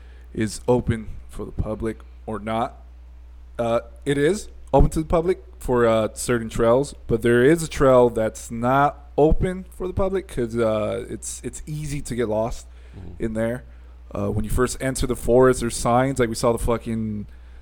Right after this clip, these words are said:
Speaker 1: the
Speaker 2: The Vice documentary?
Speaker 1: Yeah, the Vice documentary. Uh, it's there's signs saying, you know, uh, uh, "Your life is precious gift from your parents." Um, there's other signs that state, "Meditate on your parents, siblings, and your children once more.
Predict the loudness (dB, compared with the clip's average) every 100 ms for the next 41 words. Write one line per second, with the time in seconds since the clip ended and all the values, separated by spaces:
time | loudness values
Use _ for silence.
0 | -18 -8 -4 -4 -4 -6 -8 -12 -16 -20
1 | -20 -18 -18 -18 -20 -18 -10 -8 -8 -10
2 | -8 -8 -8 -10 -6 0 0 0 -6 -8
3 | 0 0 2 0 -2 -4 -2 -2 -2 -10
4 | -18 -18 -20 -20 -20 -20 -10 -6 -6 -2
5 | -2 -2 -4 -6 -6 -6 -4 -2 -2 -2
6 | -4 -6 -8 -12 -12 -12 -8 -4 0 2
7 | 2 2 -4 0 4 4 2 -6 -4 -4
8 | -4 -6 -12 -20 -20 -12 -6 -4 0 -2
9 | -2 -6 -8 -12 -6 -2 -2 -4 -8 -14
10 | -10 0 0 0 -4 -4 -4 -6 -6 -4
11 | -4 -2 -2 -2 -2 0 0 -4 -16 -20
12 | -20 -10 -6 -4 -2 0 0 -4 -2 2
13 | 2 2 -2 -8 -8 2 4 4 2 2
14 | 0 0 0 -2 -8 -4 0 0 0